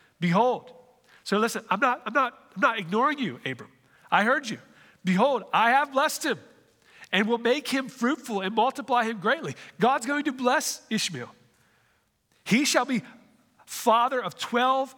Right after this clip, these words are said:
princes, and I will make him into a great nation." And he did. "And I will establish, but I will establish my covenant with Isaac, whom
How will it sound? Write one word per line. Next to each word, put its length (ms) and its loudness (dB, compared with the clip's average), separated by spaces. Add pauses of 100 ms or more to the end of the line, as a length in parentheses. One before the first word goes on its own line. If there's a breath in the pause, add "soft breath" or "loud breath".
(120)
princes, 640 -6 (1700)
and 80 2
I 80 6
will 140 -4
make 260 -2
him 220 -4
into 500 -4
a 60 -6
great 420 -4 (220)
nation." 340 -6 (1160)
And 140 -10
he 80 -8
did. 240 -10 (720 loud breath)
"And 120 4
I 140 4
will 320 -2 (100)
establish, 760 0 (380 loud breath)
but 340 4
I 160 4
will 140 -2
establish 520 -2
my 220 4
covenant 460 -4 (180 soft breath)
with 220 0
Isaac, 600 -2 (600 soft breath)
whom 260 0